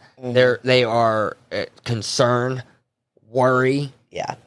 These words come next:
Speaker 2: Right? She knows what's going on. See, there's
Speaker 1: She's
Speaker 2: intelligence.
Speaker 1: not just a computer,
Speaker 2: No,
Speaker 1: yeah.
Speaker 2: there's intelligence to her, and
Speaker 1: Yep.
Speaker 2: there's more to her, and we're gonna find out something more about her in this next episode.
Speaker 1: I hope so.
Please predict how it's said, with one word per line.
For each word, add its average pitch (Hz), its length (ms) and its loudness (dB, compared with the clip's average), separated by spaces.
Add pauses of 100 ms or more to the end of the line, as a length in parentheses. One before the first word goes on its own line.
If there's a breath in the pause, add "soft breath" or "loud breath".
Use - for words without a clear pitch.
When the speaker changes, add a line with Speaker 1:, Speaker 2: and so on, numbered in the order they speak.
(500)
Speaker 2:
Right? 131 400 -2
She - 260 -4
knows 165 320 2
what's 135 240 -2
going 120 400 2
on. 110 340 0
See, 131 380 -4
there's 127 200 2
Speaker 1:
She's 117 100 -2
Speaker 2:
intelligence. 151 460 2
Speaker 1:
not 123 80 -2
just 107 100 -4
a - 40 -4
computer, 131 500 -6
Speaker 2:
No, 117 180 0
Speaker 1:
yeah. 104 160 -2
Speaker 2:
there's 131 260 2
intelligence 160 720 0
to 175 140 -2
her, 165 340 2 (320 soft breath)
and 123 100 0
Speaker 1:
Yep. 113 80 0
Speaker 2:
there's 113 260 -2
more 170 320 4
to 180 80 2
her, 156 480 4 (180 loud breath)
and 110 180 -2
we're 113 140 -2 (140)
gonna 123 240 0
find 127 340 0
out 117 240 -2
something 123 380 0
more 113 240 2
about 107 300 -4
her 107 120 -2
in 107 80 -10
this 107 200 -12
next 104 240 -10
episode. - 500 -14 (440)
Speaker 1:
I 233 120 2
hope 170 200 4
so. 113 320 -2